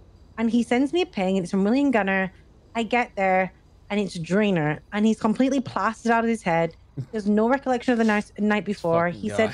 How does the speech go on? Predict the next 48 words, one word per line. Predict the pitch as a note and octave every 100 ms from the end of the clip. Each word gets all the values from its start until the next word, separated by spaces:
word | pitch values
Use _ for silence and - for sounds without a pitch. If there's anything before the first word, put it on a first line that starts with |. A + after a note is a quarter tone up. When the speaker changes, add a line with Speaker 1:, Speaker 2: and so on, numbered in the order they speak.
| G#3
Speaker 1:
that |
he | A3
remembers | G#3+ G#3+ B3 A#3+
leaving | B3 A#3+ A#3
P | A#3+
D, | G3+ G3 G3 F#3+ - - _ _ -
and | G#3
then | G#3 G#3+
the |
world | F#3+ G3+ G#3+
is, | G3+
like, | G3 C#3+ -
black. | F3+ D#3 - -
But | A3+
again, | A3 C4 A3
he's | G#3+ -
complaining | G#3+ A3 G3+ G#3+ G#3
of, | F#3+
like, | F#3 E3+ - _ _ _ _ _
this | G3 G3
pain | - A3+ A3 G#3
in | F#3 F#3
the |
left | F3 F3
side | - E3
of | D3
his | -
head. | G3 C3+ C3+ - _ _ _ _ _ _ _ _ _ _ _ _ _
Speaker 2:
Right. | E2+ D2 - _
Speaker 1:
So | - B3+ B3 A#3 F#3+ _ _ _ A3
I | C#4 E4+
carry | - C#4 C4 B3
on | A#3+ A#3+
kind | A3 A3
of | G#3
just | G#3+ -
acting | G3 F#3+ A3+ A3
like | G#3+
nothing's | F#3 F#3 G#3 F#3+
going | F#3 G3
on. | F3+ E3 D#3+ D#3+ _ _ _
And | G#3+
I | A#3
start | A3 B3+ A3+
asking | A3+ - A#3
about | G#3+ G#3 -
San | G3 F3+ F3+
Fierro. | C4 F4 A3+ E3 D#3